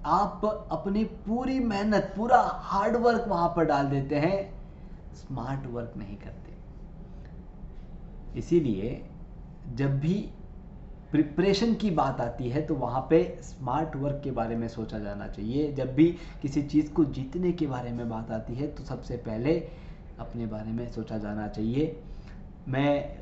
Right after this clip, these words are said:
पिछले पॉडकास्ट में भी मैंने महाभारत का एग्जांपल लिया था, मैं फिर से एक बार यहाँ महाभारत का एग्जांपल लेता हूँ।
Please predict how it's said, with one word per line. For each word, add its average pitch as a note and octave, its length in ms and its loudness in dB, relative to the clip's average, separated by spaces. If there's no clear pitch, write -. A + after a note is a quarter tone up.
पिछले D#3 300 4
पॉडकास्ट C#3 580 0
में C#3+ 80 2
भी C#3 100 6
मैंने C3+ 520 2
महाभारत B2 540 0
का B2+ 80 -4
एग्जांपल A2+ 400 -2
लिया A#2 260 0
था, C3+ 80 -4
मैं C#3 120 -2
फिर C3+ 180 -4
से C#3 140 -4
एक B2 180 -2
बार C3 320 0
यहाँ C3 120 0
महाभारत B2 520 -2
का C3+ 80 -2
एग्जांपल A2+ 440 -2
लेता G#2+ 300 -2
हूँ। C3 360 -2